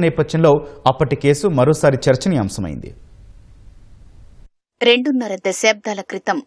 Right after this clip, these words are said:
Speaker 2: సంచలనం సృష్టించిన అండర్ వరల్డ్ మాఫియా డాన్ అబూ సలేం ప్రియురాలు సినీ నటి మోనికా బేడీకి నకిలీ పేరుతో పాస్‌పోర్ట్ జారీ చేసిన వ్యవహారం మద్యం కుంభకోణం కేసులో అరెస్టైన జగన్ ఓఎస్డీ కృష్ణమోహన్ రెడ్డి కర్నూలు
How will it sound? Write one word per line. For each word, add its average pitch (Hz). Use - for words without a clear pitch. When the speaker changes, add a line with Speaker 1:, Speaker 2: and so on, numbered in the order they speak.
Speaker 2:
సంచలనం 214
సృష్టించిన 190
అండర్ 240
వరల్డ్ 190
మాఫియా 185
డాన్ 175
అబూ 196
సలేం 185
ప్రియురాలు 190
సినీ 226
నటి 214
మోనికా 208
బేడీకి 185
నకిలీ 247
పేరుతో 214
పాస్‌పోర్ట్ 202
జారీ 185
చేసిన 180
వ్యవహారం 185
మద్యం 220
కుంభకోణం 226
కేసులో 185
అరెస్టైన 202
జగన్ 226
ఓఎస్డీ 214
కృష్ణమోహన్ 208
రెడ్డి 196
కర్నూలు 220